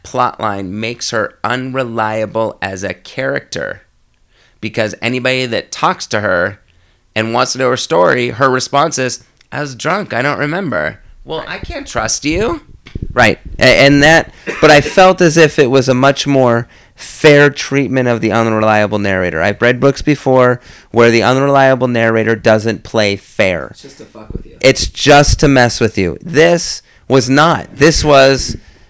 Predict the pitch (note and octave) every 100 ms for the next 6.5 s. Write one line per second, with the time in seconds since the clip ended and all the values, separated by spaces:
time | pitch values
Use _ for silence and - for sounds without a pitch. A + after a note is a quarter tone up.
0 | _ _ _ - - - E3+ G3+ G3 E3
1 | D3 - C#3 C#3+ C#3+ C#3 C3 A#2+ - D3
2 | D#3 D#3 - C3 C3+ C#3 - - A#2+ B2+
3 | B2+ A2 E3+ - F3+ D#3 C#3+ C3+ - B2+
4 | - A#2 - G#2+ F2 - - - - -
5 | B2+ - B2 B2+ D3 E3+ E3+ - - F3+
6 | D#3+ A#2+ G#2 C3 C3